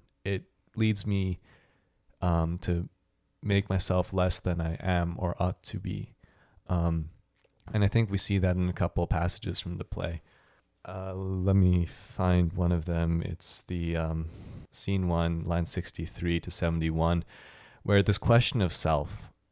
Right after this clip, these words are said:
um, in Iago's jealousy, uh, really comes out, where he really identifies with Othello. Um, you know, "Were I the Moor, I would not be Iago, and following him, I follow but myself." He attaches himself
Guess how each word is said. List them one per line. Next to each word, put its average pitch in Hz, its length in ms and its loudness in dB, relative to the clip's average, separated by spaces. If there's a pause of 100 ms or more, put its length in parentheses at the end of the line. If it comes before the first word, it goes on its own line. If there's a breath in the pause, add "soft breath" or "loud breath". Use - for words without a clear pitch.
(540)
um, 87 280 -2
in 87 100 0
Iago's 87 440 2
jealousy, 76 680 -6 (120)
uh, 76 240 -4
really 78 380 -6 (260)
comes 80 260 -4
out, 80 280 -2 (320 loud breath)
where 95 100 -2
he 101 220 -2 (120)
really 120 260 2
identifies 95 960 -2
with 101 420 -10 (140)
Othello. 82 500 -4 (240)
Um, 78 280 -6 (540 soft breath)
you 92 80 -8
know, 82 100 -2
"Were 92 220 0
I 92 140 4
the 90 80 -2
Moor, 90 280 2
I 85 60 4
would 92 220 0
not 101 240 0
be 95 220 0
Iago, 95 420 4
and 87 160 2
following 92 440 4
him, 90 220 2
I 85 60 0
follow 87 320 0
but 87 200 -2
myself." 92 440 0
He 120 120 0
attaches 135 560 2
himself 87 760 0